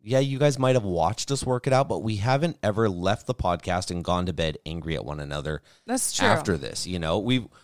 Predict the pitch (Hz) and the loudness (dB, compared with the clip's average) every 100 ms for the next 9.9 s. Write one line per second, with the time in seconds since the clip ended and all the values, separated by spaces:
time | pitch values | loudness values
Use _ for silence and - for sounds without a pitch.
0 | - 131 117 117 101 113 123 101 92 80 | -4 0 2 4 6 8 8 4 -2 -2
1 | 90 104 110 113 95 98 92 107 - - | -2 0 2 2 0 0 2 0 -2 -10
2 | 87 107 120 135 131 143 156 165 208 202 | -4 -2 0 0 0 0 -2 -2 -4 -2
3 | 208 226 302 110 - 107 107 101 - _ | -2 -2 0 2 2 2 0 -4 -10 _
4 | _ _ _ - 104 - 113 143 175 185 | _ _ _ -6 -6 -4 -2 0 4 4
5 | 165 156 - 117 101 95 - 170 214 139 | 4 2 2 2 2 -2 -2 -2 0 0
6 | 104 92 82 - 87 82 101 - 92 90 | 2 2 2 -2 -4 -2 -2 -4 -4 -2
7 | 90 92 - - _ _ _ _ - 135 | -2 -6 -14 -20 _ _ _ _ 0 2
8 | 156 117 131 147 123 90 95 113 117 80 | 2 -4 -4 -2 -2 -2 -2 0 -2 -4
9 | 73 - 69 67 - 82 80 73 | -8 -8 -10 -10 -12 -10 -8 -6